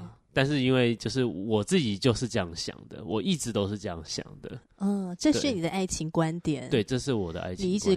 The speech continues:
Speaker 2: 贯彻
Speaker 1: 是。
Speaker 2: 这个爱情观点。
Speaker 1: 是。
Speaker 2: 嗯。
Speaker 1: 那说真的，在我们交往之前，我还真的写很多信哦。<laughs> 我那高中生都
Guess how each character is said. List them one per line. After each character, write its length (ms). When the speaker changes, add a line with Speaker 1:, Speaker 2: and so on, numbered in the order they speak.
Speaker 2:
贯 300
彻 600
Speaker 1:
是。 200
Speaker 2:
这 180
个 280
爱 140
情 200
观 280
点。 240
Speaker 1:
是。 300
Speaker 2:
嗯。 80
Speaker 1:
那 180
说 140
真 160
的， 140
在 220
我 80
们 260
交 160
往 180
之 120
前， 120
我 80
还 160
真 120
的 80
写 160
很 140
多 140
信 280
哦。 60
<laughs> 1400
我 80
那 180
高 220
中 200
生 180
都 260